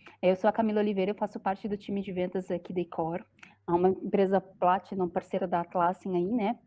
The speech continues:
Platinum Enterprise. E eu queria convidar vocês para participar desse talk aqui com a gente e assistir. Eu trouxe aqui comigo o Daniel Gileno, da Nova Agri. A ideia é que a gente bata um pouquinho,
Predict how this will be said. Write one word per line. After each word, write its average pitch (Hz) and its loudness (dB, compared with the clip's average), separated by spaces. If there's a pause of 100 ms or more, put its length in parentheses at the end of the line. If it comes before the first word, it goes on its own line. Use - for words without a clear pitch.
Platinum 185 -4
Enterprise. 190 -4 (380)
E - 8
eu 233 10
queria 269 8
convidar 262 6
vocês 254 2
para 269 0
participar 254 2
desse 233 -8
talk 220 4
aqui - -8
com 226 -2
a 214 2
gente 214 -4
e - -2
assistir. 214 -8 (360)
Eu 208 -2
trouxe 240 6
aqui 254 2
comigo 240 2
o - -2
Daniel 240 2
Gileno, 226 0
da 214 0
Nova 208 2
Agri. 185 0 (140)
A 202 0
ideia 208 4
é - -4
que 208 -6
a 208 -2
gente 208 -6
bata 202 0
um - -10
pouquinho, 190 -6